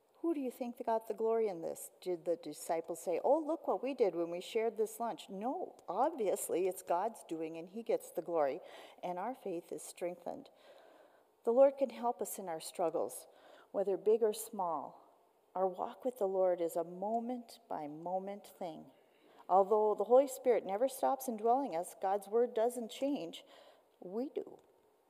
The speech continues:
One moment we are trusting and encouraged, and the next we are encompassed by fear and hurt and overwhelming circumstances and unanswered questions. Our friends, the disciples,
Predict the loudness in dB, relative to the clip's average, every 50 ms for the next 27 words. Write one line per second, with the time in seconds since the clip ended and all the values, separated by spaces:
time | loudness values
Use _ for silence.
0 | -14 -8 -4 -4 -4 -2 -2 0 0 0 0 0 0 2 2 2 0 2 2 2
1 | 2 2 0 -6 -6 -6 -8 -10 -10 -12 -10 -4 -2 0 0 0 0 -2 -4 -4
2 | -4 -4 -4 -4 -6 -6 -6 -4 -2 -2 -4 -4 -6 -6 -4 -4 -2 -2 -4 -6
3 | -4 -4 -4 -4 -4 -6 -10 -6 -2 0 0 0 -2 -4 -4 -4 -4 -4 -4 -6
4 | -8 -6 -6 -4 -4 -6 -10 -14 -18 -18 -18 -16 -16 -10 -8 -6 -4 0 2 4
5 | 4 6 4 4 4 2 0 -2 -4 -8 -6 -4 -4 -4 -2 -4 -4 -6 -6 -8
6 | -6 -6 -6 -6 -6 -8 -8 -6 -6 -8 -8 -10 -10 -8 -8 -8 -8 -10 -12 -14
7 | -16 _ -12 -10 -8 -8 -8 -10 -10 -8 -8 -8 -8 -6 -4 -2 -2 -2 -4 -8
8 | -14 -14 -14 -14 -16 -16 -16 -18 -18 _ _ _ _ _ _ _ -20 -20 -20 -20
9 | -20 -20 -20 -20 -20 -4 2 2 2 2 2 0 2 2 2 2 0 -4 -6 -8
10 | -12 -16 -18 -20 -20 -20 -20 -20 -20 -20 -20 _ _ 4 4 6 6 6 2 2
11 | 2 4 4 4 2 2 2 4 4 4 4 0 -8 -12 -16